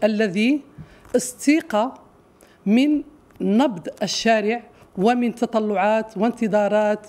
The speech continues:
وهموم كل المواطنين والمواطنات. هذا البرنامج الذي اخترنا له داخل حزب الاتحاد الدستوري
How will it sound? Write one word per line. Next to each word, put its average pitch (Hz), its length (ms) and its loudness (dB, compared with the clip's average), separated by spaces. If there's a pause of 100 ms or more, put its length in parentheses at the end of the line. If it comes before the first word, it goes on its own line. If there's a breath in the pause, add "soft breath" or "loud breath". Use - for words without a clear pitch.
وهموم 208 680 0 (320 loud breath)
كل 254 320 2 (100)
المواطنين 202 960 0 (300)
والمواطنات. 185 800 -2 (540 soft breath)
هذا 190 360 2
البرنامج 233 720 0 (540 soft breath)
الذي 208 300 0
اخترنا 247 460 -2
له 220 340 0
داخل 220 360 0
حزب 202 260 -4
الاتحاد 208 560 -2
الدستوري 220 720 -4